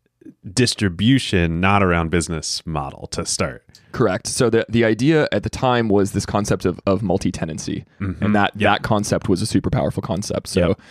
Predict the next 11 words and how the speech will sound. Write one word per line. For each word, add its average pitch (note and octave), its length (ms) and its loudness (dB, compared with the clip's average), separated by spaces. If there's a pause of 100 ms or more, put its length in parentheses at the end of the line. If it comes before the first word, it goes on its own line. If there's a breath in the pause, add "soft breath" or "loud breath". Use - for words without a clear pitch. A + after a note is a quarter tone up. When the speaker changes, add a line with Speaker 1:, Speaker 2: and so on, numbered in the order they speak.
(140)
Speaker 2:
instead G#2 220 0
of, G2 120 -2
you G#2+ 60 2
know, F2+ 180 -2
single A#2+ 220 0
tenancy, G#2+ 420 2
which F#2+ 180 2
is G2 60 -4
basically G2 320 2
the F2+ 80 2
way, F2+ 280 2